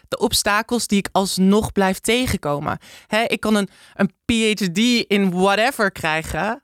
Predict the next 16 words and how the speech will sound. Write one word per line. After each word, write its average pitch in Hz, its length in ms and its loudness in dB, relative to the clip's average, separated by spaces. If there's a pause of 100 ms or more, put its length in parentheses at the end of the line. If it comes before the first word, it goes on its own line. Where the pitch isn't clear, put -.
maar 190 340 4
alsnog 202 520 0
moet 226 140 0
ik 214 120 -2
tien 226 220 2
Wikipedia-linkjes 180 1400 0
aanleveren 175 560 -2
wanneer 185 220 0
ik 170 160 -8 (260)
als 180 200 -4
expert 190 680 -2
ergens 170 360 -2
praat. 170 600 -4 (680)
Dus 214 300 0
ik 185 160 -4
denk, 226 360 -2